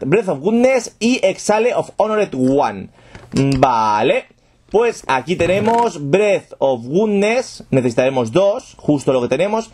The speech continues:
Y Exhale of Honored One, lo mismo, dos. Perfecto, nos vamos aquí y es esto aquí, esto aquí, esto a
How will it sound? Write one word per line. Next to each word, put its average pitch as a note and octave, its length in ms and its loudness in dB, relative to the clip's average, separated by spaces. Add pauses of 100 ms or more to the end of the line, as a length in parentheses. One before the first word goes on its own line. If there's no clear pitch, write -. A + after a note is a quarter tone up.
(140)
Y A3+ 160 2
Exhale G#3+ 320 0
of E3+ 100 -4
Honored D3+ 340 0
One, F#2+ 280 -4 (220)
lo C3+ 240 2
mismo, G#2 300 -2
dos. - 280 -2 (460)
Perfecto, D3 720 2
nos B2 180 0
vamos B2+ 220 -2
aquí A#3+ 440 -2
y C#3 160 0
es G2+ 280 -6 (460)
esto F3+ 300 2
aquí, A3+ 560 -2
esto D#3 540 -2
aquí, A3 680 -2 (680)
esto C#3 800 0
a G#2+ 300 -4